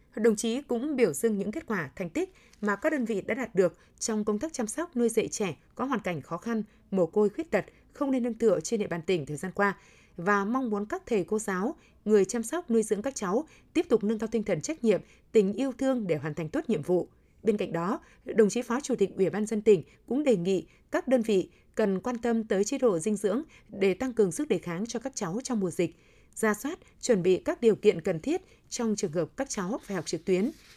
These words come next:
chú ý tới vấn đề quản lý nội trú, sự phối hợp với nhà trường trong việc nuôi dạy trẻ. Trong bối cảnh dịch bệnh covid mười chín còn phức tạp, đồng chí Phó Chủ tịch Ủy ban dân tỉnh đề nghị các đơn vị tổ chức hoạt động đón Trung thu cho các cháu đảm bảo ý nghĩa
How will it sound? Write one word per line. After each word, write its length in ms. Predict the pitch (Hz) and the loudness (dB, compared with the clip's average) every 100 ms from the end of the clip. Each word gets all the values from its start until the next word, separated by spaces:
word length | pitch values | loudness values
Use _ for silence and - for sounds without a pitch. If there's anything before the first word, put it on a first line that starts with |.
| - | -18
chú 180 | - 254 | -4 0
ý 180 | 233 254 | 2 2
tới 140 | 254 | 2
vấn 160 | 214 269 | 2 4
đề 240 | 254 190 | 4 4
quản 200 | 170 202 | 0 -2
lý 120 | 151 190 | -2 0
nội 160 | 247 | 0
trú, 320 | - 202 214 320 - - | 2 2 4 0 -10 -12
sự 260 | - 247 | 0 2
phối 180 | 196 240 | 4 2
hợp 200 | 302 220 | 0 0
với 160 | 190 196 | 0 -2
nhà 140 | 269 190 | -2 2
trường 240 | 202 180 - - - | 4 4 0 -14 -4
trong 200 | 277 233 | -2 0
việc 180 | 190 | 0
nuôi 100 | 220 | 2
dạy 140 | 220 - | 0 0
trẻ. 280 | - 185 - - - - - - | 0 -2 -4 -16 -20 -20 -18 -4
Trong 220 | 233 202 | -2 2
bối 120 | 254 | 2
cảnh 220 | 262 180 | 0 -2
dịch 260 | 143 185 - | 2 0 2
bệnh 160 | 170 | -4
covid 160 | 160 285 | -2 -2
mười 160 | 233 160 | -2 -2
chín 300 | - 185 285 | 0 -2 -2
còn 140 | 190 | -6
phức 200 | - - | -6 -4
tạp, 180 | 208 160 - _ - | -4 -4 -14 _ 2
đồng 160 | 208 | 2
chí 160 | - 233 | 2 -4
Phó 160 | 233 285 | -4 -4
Chủ 120 | 262 | 0
tịch 160 | 202 185 | 0 2
Ủy 180 | 185 | 0
ban 160 | 156 202 | 0 -2
dân 160 | 220 202 | -4 2
tỉnh 220 | 202 143 - - - | 4 2 -4 -20 2
đề 160 | 214 | 4
nghị 260 | 196 190 185 | 4 2 2
các 220 | 220 339 | 0 2
đơn 120 | 254 | 2
vị 240 | 202 196 - | 4 0 0
tổ 160 | 214 165 | -2 -2
chức 200 | - 320 | -4 -4
hoạt 160 | - | -4
động 200 | - - | -4 -4
đón 260 | 175 170 240 | -4 -4 -6
Trung 200 | - 214 | -4 0
thu 220 | 220 226 - - - | 4 4 2 -12 -6
cho 140 | 220 | -4
các 180 | 202 277 | -2 -4
cháu 300 | - 175 294 | -4 -4 -4
đảm 180 | 208 180 | -2 -2
bảo 120 | 160 - | -2 -2
ý 100 | 185 | -2
nghĩa 320 | 214 190 | 0 -2